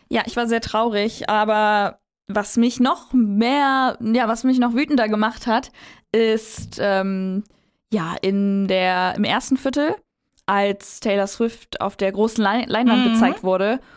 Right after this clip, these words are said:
Speaker 1: und dann ganz viele Fans im Stadion sich dazu entschieden haben, sie auszubuhen.
Speaker 2: Ja, also natürlich nicht ihre Fans, sondern halt, äh,
Speaker 1: Ja,
Speaker 2: Football-Fans.
Speaker 1: Football-Fans. <laughs> Wahrscheinlich auch eher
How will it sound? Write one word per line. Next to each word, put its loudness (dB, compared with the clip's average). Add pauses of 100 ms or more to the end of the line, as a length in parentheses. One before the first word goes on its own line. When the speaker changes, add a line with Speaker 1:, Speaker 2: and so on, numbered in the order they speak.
(180)
Speaker 1:
und 2
dann 4
ganz -4
viele -2
Fans 0
im 0
Stadion 0
sich -4
dazu 0
entschieden 2
haben, 2
sie -2
auszubuhen. -4
Speaker 2:
Ja, -6
also -2
natürlich -2
nicht -2
ihre -2
Fans, -2
sondern -2
halt, -2
äh, -4
Speaker 1:
Ja, -2
Speaker 2:
Football-Fans. 0
Speaker 1:
Football-Fans. 0 (180)
<laughs> -12
Wahrscheinlich -2
auch -6
eher -2